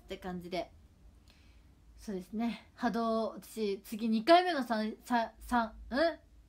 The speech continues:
参-、参戦。参戦なんですよ。なんで、ちょっと前回、あの、最下位で、ほんと悔しかったんで、リベンジができるということで、リベンジ頑張りたいと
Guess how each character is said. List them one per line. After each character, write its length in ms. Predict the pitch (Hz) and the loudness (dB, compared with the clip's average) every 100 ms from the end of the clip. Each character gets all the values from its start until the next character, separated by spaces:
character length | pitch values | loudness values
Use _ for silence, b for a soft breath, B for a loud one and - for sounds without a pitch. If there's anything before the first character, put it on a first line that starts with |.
| - - _ | -20 -20 _
参-、 260 | - 262 247 - - | 0 2 0 -4 -6
参 320 | - 269 285 | 0 2 0
戦。 380 | 269 262 254 226 - B B B B | -4 0 0 -2 -8 B B B B
参 260 | - 320 302 | 4 4 4
戦 140 | 294 | 0
な 100 | 294 | 0
ん 60 | 262 | -2
で 100 | 220 | -4
す 180 | - | -6
よ。 200 | 185 156 - - _ _ _ - | -8 -8 -12 -20 _ _ _ -8
な 160 | 208 233 | -2 -2
ん 100 | 202 | -2
で、 280 | 196 156 b b b b | -6 -8 b b b b
ち 140 | - 269 | -8 -6
ょ 40 | |
っ 20 | |
と 400 | - 208 170 107 - | -6 -6 -6 -6 -6
前 140 | 294 294 | -4 -4
回、 360 | - 214 185 - - - - | -4 -2 -4 -8 -18 -20 -12
あ 100 | 196 | -12
の、 80 | 190 | -6
最 320 | 294 277 269 | -2 -2 0
下 160 | 285 | 0
位 140 | 269 202 | 0 -2
で、 340 | 185 160 139 - - | -4 -6 -8 -14 -8
ほ 60 | |
ん 100 | 240 - - | -8 -8 -4
と 280 | 240 226 214 B B B B | -2 -2 -6 B B B B
悔 160 | - 247 | -4 -4
し 80 | 240 | -2
か 100 | 226 | -6
っ 100 | - | -4
た 100 | 175 | -6
ん 100 | 175 | -4
で、 240 | 160 139 - - - - | -6 -8 -14 -20 -12 -2
リ 120 | 214 | 2
ベ 140 | 302 | 2
ン 80 | 277 | 2
ジ 120 | 233 | 0
が 240 | 196 165 - | 0 -2 -4
で 120 | 214 | -4
き 100 | 285 | -2
る 100 | 277 | 0
と 60 | 220 | 0
い 80 | 202 | -2
う 60 | |
こ 60 | 190 | -4
と 100 | 175 | -6
で、 120 | 170 | -4
リ 100 | 185 | -4
ベ 120 | 214 | -2
ン 80 | 208 | -4
ジ 180 | 175 151 | -4 -4
頑 140 | 214 | -2
張 80 | 220 | -2
り 60 | 220 | -2
た 80 | 233 | -4
い 80 | |
と 180 | 214 196 | -2 -6